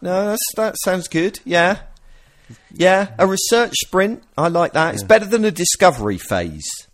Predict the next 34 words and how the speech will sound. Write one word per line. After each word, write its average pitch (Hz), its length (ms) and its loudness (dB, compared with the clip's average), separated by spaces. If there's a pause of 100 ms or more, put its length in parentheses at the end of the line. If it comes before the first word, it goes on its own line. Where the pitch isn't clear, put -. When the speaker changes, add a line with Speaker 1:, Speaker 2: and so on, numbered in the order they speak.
(100)
Speaker 2:
Yeah. 104 260 -8 (100)
Speaker 1:
'Cause 156 160 0
I, - 160 2 (240)
'cause - 120 4 (120)
the, 208 160 -8 (160)
the 214 100 0
problem 285 400 2
that 269 100 4
I 190 200 4
have 185 280 -2
with 156 100 -4
the 143 80 -2
discovery 135 640 0
phase 82 480 -8 (380)
is 143 120 -6
it 196 120 4
always 302 420 8
<laughs> - 60 -6
sounds 214 360 2
like, 165 340 0 (400)
"Yeah, 196 260 6 (220)
basically, 226 460 2
we 220 140 -2
want 202 340 0
you 170 160 0
to 160 60 0
pay 160 240 6
us - 140 0
a 160 40 -4
lot 147 180 4
of 135 60 2
money 139 260 4
for 147 200 0
us 147 80 4